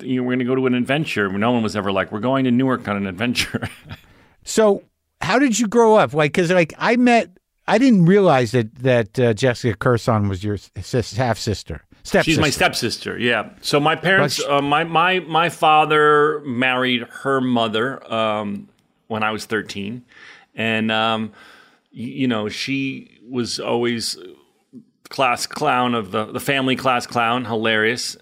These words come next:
Speaker 1: And, um, she wasn't, she went to college and didn't, she was gonna be a social worker.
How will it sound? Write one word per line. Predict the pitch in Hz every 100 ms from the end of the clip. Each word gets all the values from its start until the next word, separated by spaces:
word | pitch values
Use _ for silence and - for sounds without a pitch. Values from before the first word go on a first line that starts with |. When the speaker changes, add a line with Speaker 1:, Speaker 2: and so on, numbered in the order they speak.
| -
Speaker 1:
And, | 110 110 110
um, | 110 110 107
she | -
wasn't, | 139 143 160 - _ 139
she | - 139
went | 135
to | -
college | 135 139 143 117
and | 113
didn't, | 147 139 - 123 -
she | - -
was | 117
gonna | 120
be | 135
a | 107
social | 131 143 170
worker. | 98 - 101